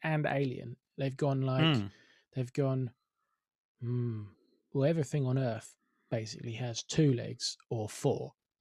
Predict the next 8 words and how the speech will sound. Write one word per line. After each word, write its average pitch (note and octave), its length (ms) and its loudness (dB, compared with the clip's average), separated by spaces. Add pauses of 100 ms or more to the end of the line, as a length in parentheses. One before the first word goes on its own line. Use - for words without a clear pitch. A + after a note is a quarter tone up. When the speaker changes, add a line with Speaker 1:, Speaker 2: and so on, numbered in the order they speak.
(120)
Speaker 1:
So A#2 260 2
an B2+ 80 0
alien C#3 280 6
Speaker 2:
Yeah. A2+ 200 2 (560)
Speaker 1:
one G#2 420 -2 (120)
would A#2 140 4
have A#2+ 220 2
three." - 520 -2